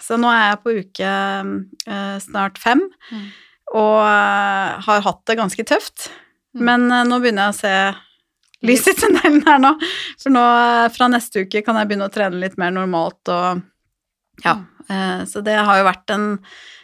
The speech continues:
Speaker 1: en, eh, kjempeendring for meg, eh, f-, f-, som er så glad i å bevege meg mye og trene. Det er for det mentale. Det,
Speaker 2: Mm.
Speaker 1: eh, ikke bare det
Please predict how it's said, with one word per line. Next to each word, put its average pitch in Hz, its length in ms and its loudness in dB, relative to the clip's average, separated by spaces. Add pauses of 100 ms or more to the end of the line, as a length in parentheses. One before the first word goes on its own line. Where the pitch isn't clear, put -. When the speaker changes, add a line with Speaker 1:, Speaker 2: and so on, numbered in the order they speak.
(120)
Speaker 1:
en, 190 300 -4
eh, 190 300 -2
kjempeendring 196 960 -4
for 226 100 -6
meg, 214 360 0
eh, 208 240 -2
f-, - 160 -14 (140)
f-, - 220 -14
som 214 220 -6
er 175 140 0
så 214 140 -4
glad 190 220 0
i 196 60 0
å 190 40 -10
bevege 190 300 -4
meg 185 260 -2
mye 190 460 -4
og 190 80 -10
trene. 190 500 -2
Det 214 80 -6
er 208 200 -4
for - 280 -4
det 208 100 -2
mentale. 208 600 0 (240)
Det, - 80 -4
Speaker 2:
Mm. 214 320 -2
Speaker 1:
eh, 208 260 -2 (200)
ikke 233 180 -6
bare 190 220 2
det 190 300 -2